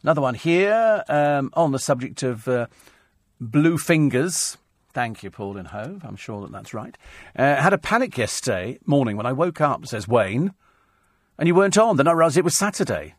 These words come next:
But I am on on Saturday. I'm on between, uh, five and seven on Saturday. The best of Steve Allen between five and six, and between six and seven in conversation. So, uh, I absolutely, abs-, I'm on seven days a week.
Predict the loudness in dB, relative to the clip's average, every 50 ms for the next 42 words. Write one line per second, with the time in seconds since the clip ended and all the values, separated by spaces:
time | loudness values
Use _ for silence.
0 | _ _ 0 2 2 2 2 0 -2 -2 -2 -2 -2 -2 -4 -4 -8 -8 -10 -10
1 | -10 -10 -10 -10 -10 -14 _ _ _ -20 _ _ _ 0 2 2 2 2 0 -4
2 | -4 -4 -2 -2 -2 -2 -4 -6 -8 _ -4 -2 -2 -2 -4 -6 -10 -8 -6 -4
3 | -4 -6 -6 -8 -8 -8 -8 -6 -4 -6 -4 -4 -6 -8 -8 -10 -14 -14 -12 -12
4 | -10 -10 -10 -10 -12 -12 -14 -16 -16 -16 -18 -18 -20 -20 -20 -20 -20 _ _ 0
5 | 0 0 0 0 -4 -6 -6 -6 -6 -6 -6 -6 -4 -2 -2 -2 -2 -2 -6 -8
6 | -10 -8 -8 -10 -10 -8 -8 -8 -8 -8 -10 -12 -14 -6 -6 -6 -6 -6 -10 -12
7 | -14 -20 -20 -10 -8 -6 -4 -2 -2 -2 -2 -4 -6 -6 -6 -6 -6 -6 -6 -6
8 | -6 -6 -8 -8 -10 -12 -12 -10 _ -4 -4 -4 0 0 0 0 0 -2 -2 -2
9 | -2 -2 -4 -4 -4 -4 -4 -6 -10 _ _ -2 0 2 2 2 2 2 2 2
10 | 2 0 0 0 -2 -2 -2 -2 -2 -2 -2 -4 -4 -4 -2 0 0 0 0 -2
11 | -2 0 0 -2 -2 -8 _ _ _ _ _ _ _ _ _ _ _ -4 -2 -2
12 | -2 -2 -4 -4 -4 -4 -4 -6 -2 -2 -2 -2 -2 -2 -4 -2 -4 -2 -4 -4
13 | -4 -4 -8 -10 -14 _ -20 -20